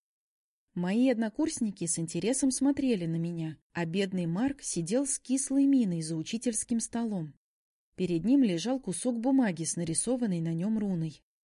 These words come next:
«Хм, мне для воспроизведения заклинания даже руна не понадобится», усмехнулась я и тут же спохватилась.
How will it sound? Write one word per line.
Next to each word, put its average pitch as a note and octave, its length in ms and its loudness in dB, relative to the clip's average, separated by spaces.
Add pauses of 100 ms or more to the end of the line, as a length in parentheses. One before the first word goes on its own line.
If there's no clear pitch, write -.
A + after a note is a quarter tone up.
(540)
«Хм, G3+ 420 4 (380)
мне F#3 340 4
для G#3 160 0
воспроизведения F3 840 -2
заклинания F3 680 0
даже A#3 300 0
руна D4+ 240 4
не E3 140 -2
понадобится», E3+ 720 -4 (560)
усмехнулась G3 760 -4
я E3 300 -6 (160)
и E3+ 100 -6
тут A#3+ 280 -4
же C4 100 -2
спохватилась. A#3+ 880 -4